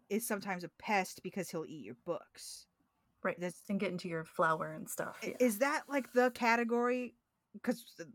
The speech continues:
Speaker 1: again, with me trying to make humans into bugs, I talk a lot about, like, "But what does it do for me?" <laughs> when I'm, like, rating them at the end.
Speaker 2: <laughs>
Speaker 1: So is it eats things I don't want it to eat,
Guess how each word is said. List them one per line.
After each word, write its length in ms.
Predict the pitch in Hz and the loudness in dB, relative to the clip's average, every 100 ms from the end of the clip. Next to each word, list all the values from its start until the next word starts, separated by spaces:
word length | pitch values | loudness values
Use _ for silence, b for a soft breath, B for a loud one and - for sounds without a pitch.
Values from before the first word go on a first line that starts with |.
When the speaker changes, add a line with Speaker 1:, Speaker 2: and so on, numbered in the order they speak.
| - 170 | -2 2
Speaker 1:
again, 280 | 190 151 165 | 4 4 2
with 120 | 190 | 0
me 120 | 180 | 0
trying 160 | 190 165 | 2 0
to 60 | |
make 260 | 160 151 - | -2 -8 -16
humans 360 | - 180 156 156 | -2 0 0 -6
into 100 | 147 | -4
bugs, 300 | 143 131 - B B B B _ _ _ - | -6 -6 -12 B B B B _ _ _ 2
I 180 | 220 220 | 4 6
talk 220 | 208 196 | 6 4
a 60 | |
lot 140 | 180 170 | 4 4
about, 160 | 165 | 2
like, 120 | 165 170 | 0 -2
"But 80 | 180 | 2
what 120 | 196 | 4
does 100 | 175 | 2
it 80 | 165 | 0
do 120 | 220 | -2
for 180 | - 180 | -2 -2
me?" 340 | 190 262 330 - - | 2 4 2 0 0
<laughs> 460 | - 480 - 440 | 12 12 12 12
when 80 | 294 | 12
I'm, 160 | 262 240 | 12 10
like, 140 | 226 | 4
rating 400 | 190 208 247 254 | 4 6 8 10
them 180 | 285 302 | 10 10
at 120 | 294 | 6
the 140 | 311 302 | 2 0
end. 220 | 311 330 247 - | 0 -2 -10 -14
Speaker 2:
<laughs> 540 | 277 - 320 - _ | -16 -14 -16 -16 _
Speaker 1:
So 280 | 269 285 262 | 8 10 10
is 320 | 254 285 247 254 _ _ | 8 6 4 -2 _ _
it 140 | 254 - | 6 8
eats 280 | 247 254 - | 4 4 4
things 280 | 262 254 233 | 6 6 6
I 120 | 208 | 4
don't 260 | 202 208 190 | 4 2 2
want 220 | 190 185 | 0 0
it 80 | 175 | -4
to 160 | - 180 | -8 -6
eat, 240 | 165 | -6